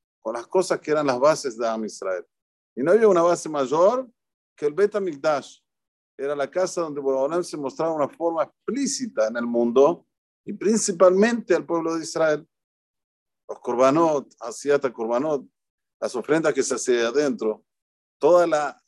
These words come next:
la estructura que se manejaba en pro de Boreolam, el mundo, Olam Hazé, Am Israel y Shear Haumot, y la,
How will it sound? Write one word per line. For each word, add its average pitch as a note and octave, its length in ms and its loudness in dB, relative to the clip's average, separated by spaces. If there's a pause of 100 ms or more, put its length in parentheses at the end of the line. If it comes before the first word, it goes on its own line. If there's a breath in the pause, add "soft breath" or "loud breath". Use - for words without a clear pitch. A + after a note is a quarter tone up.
(120)
la G#2+ 540 -12
estructura C#3+ 840 4
que A#2+ 120 -16
se D3+ 140 -10
manejaba C#3+ 800 -2 (360)
en A#2+ 160 -8
pro E3 220 4
de F3+ 460 0 (1120)
Boreolam, D3 800 -4 (1080)
el A2+ 140 -8
mundo, D3 480 2
Olam C3+ 300 -4
Hazé, D3 480 -2 (160)
Am D3 220 -6
Israel F3 600 0 (100)
y B2+ 100 -10
Shear D#3 360 0
Haumot, D3 480 -2 (200)
y B2 120 -10
la, B2 240 -4